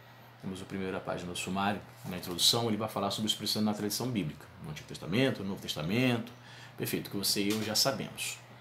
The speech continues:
já conhecemos de Bíblia, certo? Capítulo dois, ele vai, é, <clears throat> falar o que, é, os pais da igreja, né, o período da patrística, o que eles ensinaram o Espírito Santo nesse período, o Espírito Santo na patrística, certo?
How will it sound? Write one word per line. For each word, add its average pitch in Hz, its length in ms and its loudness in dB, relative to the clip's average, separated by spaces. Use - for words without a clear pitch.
já - 80 -14
conhecemos 90 480 -2
de 113 100 -2
Bíblia, 92 360 -6
certo? - 380 -2
Capítulo 127 300 2
dois, 120 220 12
ele 101 120 6
vai, 113 280 6
é, 113 320 8
<clears throat> 202 280 12
falar 110 280 8
o 120 100 6
que, 131 360 4
é, 107 160 0
os 107 140 4
pais 117 240 12
da 107 80 2
igreja, 95 380 4
né, 95 120 4
o 104 40 2
período 98 240 0
da 90 80 -2
patrística, 110 560 0
o - 60 -12
que - 100 -6
eles 110 140 0
ensinaram 107 480 4
o - 540 -14
Espírito - 280 -2
Santo 107 340 4
nesse 101 260 2
período, 90 280 2
o - 20 -4
Espírito - 280 -4
Santo 98 80 0
na 101 80 0
patrística, - 580 0
certo? - 440 -2